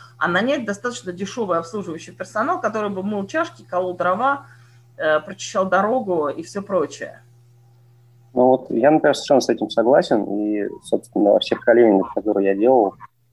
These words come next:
Speaker 2: у меня такая была основная позиция, что нужно решать бытовые вопросы. То есть, э, я людей, сообщество, которое я собирал, да, они бы, они достаточно были все как бы развитые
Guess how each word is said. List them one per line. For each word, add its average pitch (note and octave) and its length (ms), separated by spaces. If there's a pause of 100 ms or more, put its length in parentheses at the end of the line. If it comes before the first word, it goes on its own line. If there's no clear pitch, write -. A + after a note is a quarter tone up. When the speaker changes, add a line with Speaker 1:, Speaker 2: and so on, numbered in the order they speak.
(140)
Speaker 2:
у - 60
меня A2 80
такая A2 300
была G#2 580
основная A2+ 440
позиция, G2+ 520
что F#2 420
нужно G#2+ 280
решать G2 300
бытовые G2+ 380
вопросы. G2 440 (640)
То G2+ 60
есть, - 280
э, F#2+ 540
я G#2+ 180
людей, A#2+ 340
сообщество, C#3+ 480
которое A2+ 160
я G2+ 40
собирал, B2+ 500
да, G#2 540
они A2 180
бы, B2+ 200
они A#2 200
достаточно B2+ 440
были A2 220
все A2 200
как F#2 180
бы F#2 80
развитые G#2 640